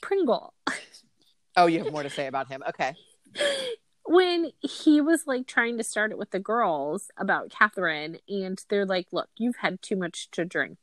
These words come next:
Speaker 1: And he's like, "Yeah, no doubt."
Speaker 2: <laughs> He was wasted.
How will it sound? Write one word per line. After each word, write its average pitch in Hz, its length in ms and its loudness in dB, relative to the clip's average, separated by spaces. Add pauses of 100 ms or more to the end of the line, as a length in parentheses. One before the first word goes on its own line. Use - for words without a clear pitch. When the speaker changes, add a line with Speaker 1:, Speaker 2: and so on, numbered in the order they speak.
(140)
Speaker 1:
And 180 160 -2
he's 180 200 -2
like, 165 240 0
"Yeah, 269 140 4
no 175 200 2
doubt." 185 360 2 (560)
Speaker 2:
<laughs> 196 120 -10 (1000)
He 269 240 6
was 554 280 6
wasted. 143 580 -4